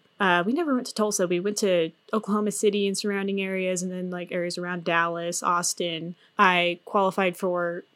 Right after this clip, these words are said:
the national tournament two years in a row. And the first year it was just in Oklahoma, so it wasn't any different.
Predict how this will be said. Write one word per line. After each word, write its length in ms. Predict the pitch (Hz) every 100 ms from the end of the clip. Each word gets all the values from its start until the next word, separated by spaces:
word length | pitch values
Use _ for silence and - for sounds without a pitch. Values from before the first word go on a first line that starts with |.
| _
the 80 | 202
national 520 | 185 175 190 - 196
tournament 480 | 180 190 175 175 170 _
two 220 | - 226 226
years 300 | 208 190 180
in 100 | 175
a 40 |
row. 440 | 170 156 156 185 - -
And 120 | 208
the 60 | 190
first 260 | 277 302
year 120 | 269 214
it 20 |
was 120 | 202
just 160 | 196 196
in 60 |
Oklahoma, 480 | 175 170 180 180 160
so 160 | 170 175
it 40 |
wasn't 220 | 165 170
any 160 | 165 165
different. 480 | 175 170 170 190